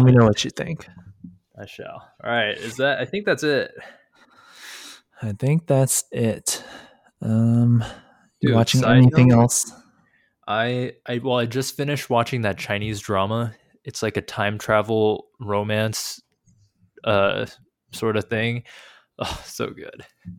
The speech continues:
Speaker 1: Oh,
Speaker 2: It,
Speaker 1: yeah?
Speaker 2: it, like, it has redefined the way I see birthdays.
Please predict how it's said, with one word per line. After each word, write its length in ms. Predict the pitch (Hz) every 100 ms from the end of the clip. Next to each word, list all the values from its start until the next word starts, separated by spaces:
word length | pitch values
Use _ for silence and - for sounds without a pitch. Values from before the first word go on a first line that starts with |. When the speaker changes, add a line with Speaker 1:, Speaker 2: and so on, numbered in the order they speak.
| - - -
Speaker 1:
Oh, 80 | 107
Speaker 2:
It, 80 |
Speaker 1:
yeah? 160 | 104 117 - _ _
Speaker 2:
it, 180 | 135 139 139
like, 300 | 135 131 - -
it 280 | 127 - 110
has 220 | 131 113
redefined 800 | 120 131 147 - 123 123 123 120
the 100 | 110
way 260 | 110 110
I 80 | 107
see 240 | - 120
birthdays. 800 | 110 101 107 - 120 117 117 113